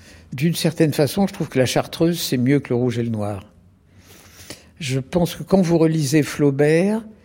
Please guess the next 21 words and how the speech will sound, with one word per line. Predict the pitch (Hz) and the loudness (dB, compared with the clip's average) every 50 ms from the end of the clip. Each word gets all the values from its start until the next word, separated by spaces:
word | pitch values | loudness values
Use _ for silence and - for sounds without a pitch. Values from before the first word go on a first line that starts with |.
| _ - - _ | _ -20 -20 _
vous | - 131 151 143 | -4 -2 0 0
vous | 143 143 - 160 | 0 2 0 0
apercevez, | 143 - 151 131 - - - 160 196 277 320 - | 0 0 -4 -4 -2 -2 -4 0 2 2 0 0
ce | - | -2
sont | - - 110 104 | -10 -8 -6 -2
des | 98 120 | -2 -2
goûts | 110 120 131 | -2 -2 -4
personnels, | 123 - 135 120 - - 143 135 160 180 202 220 214 190 147 - - - _ - - - _ _ _ _ _ | -2 -2 -4 -4 -2 -4 -4 -2 0 2 2 2 0 -2 -6 -8 -12 -20 _ -20 -20 -20 _ _ _ _ _
que | - 147 139 135 135 135 135 135 135 131 127 135 - - - | 0 2 2 2 2 2 2 2 2 0 -2 -4 -8 -2 0
l'éducation | 139 139 131 151 147 - 151 139 - - 156 139 135 135 | 0 0 0 0 2 2 2 2 2 -2 -2 0 0 -2
sentimentale, | 123 - - 151 135 - - - 143 139 131 131 127 - 143 131 127 | -4 -4 -4 -4 -4 -4 -4 -6 -2 -2 -2 -2 -2 0 0 0 0
c'est | 117 - - 127 | 0 -2 -4 -4
artificiel | 120 - - - 135 117 - 139 127 - - - - 139 143 151 180 202 233 233 233 - | -4 -6 -6 -8 -8 -8 -6 -8 -6 -6 -6 -4 -2 -2 0 0 -2 -4 -6 -8 -8 -8
et | - 123 | -8 -6
que | - - 131 | -6 -4 -2
Madame | 131 131 120 123 131 131 135 127 | -2 0 0 0 -2 0 -2 -2
Bovary, | 127 135 123 123 127 123 131 151 156 | -2 -2 -2 -2 -4 -2 -2 -4 -6
c'est | - - 147 | -6 -8 -10
beaucoup | 120 113 127 120 - 139 131 | -8 -6 -8 -8 -8 -10 -10
plus | - - 143 131 123 | -8 -10 -10 -6 -4
intéressant. | 123 120 117 - 120 113 117 113 104 - - 107 110 107 | -6 -6 -6 -8 -8 -6 -6 -8 -10 -10 -10 -12 -12 -12